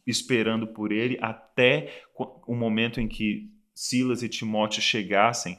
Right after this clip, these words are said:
para trazer sustento e ajudá-lo. Ele não tinha nem ideia de que haveria tanta comunhão quando ele chegasse lá em Corinto. Mas isso foram provisões maravilhosas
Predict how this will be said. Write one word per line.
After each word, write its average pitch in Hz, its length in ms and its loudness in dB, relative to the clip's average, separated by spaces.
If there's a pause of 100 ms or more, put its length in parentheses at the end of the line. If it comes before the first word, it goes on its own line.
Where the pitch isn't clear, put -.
(300)
para 107 220 8
trazer 104 420 -2
sustento 110 600 -4
e 101 100 -2
ajudá-lo. 90 600 -6 (360)
Ele 127 140 -2
não 160 160 -2
tinha 170 280 -4
nem 233 300 -4
ideia 117 640 -2 (260)
de 120 140 -8
que - 140 -2
haveria 113 600 2 (380)
tanta 131 500 0 (260)
comunhão 113 840 0 (680)
quando 113 220 0
ele 110 160 0
chegasse 101 1080 -2 (180)
lá 107 220 4
em 107 120 -2
Corinto. 95 600 -4 (2750)
Mas 107 280 0
isso 147 220 0
foram 180 220 2
provisões 147 600 -4
maravilhosas 131 1080 -4